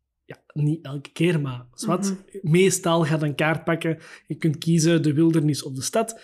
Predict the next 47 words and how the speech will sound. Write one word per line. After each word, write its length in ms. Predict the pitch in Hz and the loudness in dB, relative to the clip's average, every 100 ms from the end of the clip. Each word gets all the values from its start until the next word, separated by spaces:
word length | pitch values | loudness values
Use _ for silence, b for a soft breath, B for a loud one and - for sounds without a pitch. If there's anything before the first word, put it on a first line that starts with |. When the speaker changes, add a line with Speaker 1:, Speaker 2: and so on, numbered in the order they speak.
| B B - | B B -4
Speaker 1:
dan 100 | 175 | 0
ga 60 | |
je 60 | 180 | 2
eigenlijk 240 | 185 180 | 2 2
gewoon 180 | 180 202 | 0 2
een 160 | 185 160 | 4 2
encounter 420 | - 151 160 151 | 2 2 2 0
lezen. 400 | 135 131 127 139 | -4 -6 -6 -4
Gelijk, 460 | 147 151 160 - b b b _ | -2 0 -2 -6 b b b _
ja, 440 | 143 139 143 - | -4 -2 -2 -4
Eldritch 360 | - 170 160 160 | -2 0 2 0
Horror-style, 800 | 160 165 143 - 160 160 202 180 | 0 0 0 -2 0 2 2 0
Speaker 2:
Mhm. 100 | 160 | -2
Speaker 1:
gewoon 300 | 156 156 160 | -2 0 0
een 120 | 151 | -2
kaart 300 | 160 156 143 | -2 -2 -2
nemen 340 | 156 160 160 165 | 0 2 2 0
en 260 | 143 139 b b b _ | -6 -8 b b b _
wat 180 | - 165 | -8 -6
aflezen 500 | 165 135 156 156 143 | -4 -2 0 0 0
en 60 | 156 | 0
dan 100 | 156 | -2
zien 280 | 131 156 156 | 0 2 2
wat 160 | 151 143 | -2 -4
er 60 | |
gebeurt. 480 | 139 135 170 180 - b b b _ _ _ _ _ _ | -4 0 0 0 -8 b b b _ _ _ _ _ _
Ja, 260 | 196 226 165 | 0 2 4
wel 260 | 160 151 | 2 2
tof 260 | - 254 247 | 2 0 0
gewoon, 380 | 196 165 156 147 | 0 2 2 0
want 160 | 160 | 0
je 60 | - | 0
hebt 140 | 175 | 0
echt 160 | - - | -2 -2
flavor 280 | 165 170 175 | 2 4 4
van 140 | 170 | 2
in 140 | 160 160 | 2 2
tekst 220 | 185 - | 0 0
en 80 | 165 | -2
je 120 | 139 | 0
kunt 240 | 190 185 | 0 0
ook 160 | 160 - | -2 -2
wel 160 | 160 | -2
sidequests 680 | 135 180 175 175 185 175 - | 0 0 0 0 -2 -2 -4
krijgen, 380 | - 175 180 185 | -2 0 2 0
dat 140 | 160 | -2
je 60 | 147 | -6